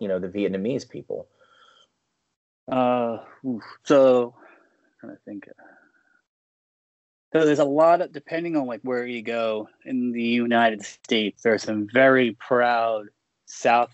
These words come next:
Speaker 2: Vietnamese, uh, communities, whether it's, like, San Jose, California, near New Orleans in Louisiana, or, like, Falls Church, Virginia, just outside D C.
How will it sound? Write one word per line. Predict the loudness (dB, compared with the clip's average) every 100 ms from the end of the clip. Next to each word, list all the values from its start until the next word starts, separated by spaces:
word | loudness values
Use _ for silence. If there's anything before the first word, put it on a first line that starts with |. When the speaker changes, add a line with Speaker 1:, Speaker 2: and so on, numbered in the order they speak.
| -8
Speaker 2:
Vietnamese, | -14 -12 -12 -14 -14 -12 -10 -10 -12 _ _ _ _ -8
uh, | -4 -4 -6 -10 _ -12
communities, | -6 -4 -2 -2 -4 -10 -16 -10
whether | -2 0
it's, | 2 0
like, | -4 -4
San | 0 2
Jose, | 2 -2 -4
California, | -2 -4 -6 -4 0 2 2 0 0 -2 -6 _ _ _ _
near | -6 -4 -6 -6
New | 0 4
Orleans | 4 4 0 -4 -6
in | -8
Louisiana, | -8 -6 -4 -2 0 2 2 2 0 -2 -4
or, | -2
like, | -2 -6
Falls | 0 2 2 -2 -8
Church, | -8 -8 -8 -10
Virginia, | -10 -8 -6 -6
just | -6 -6 -4
outside | -4 0 -2 0
D | -4 -6
C. | -6 -4 -4 -6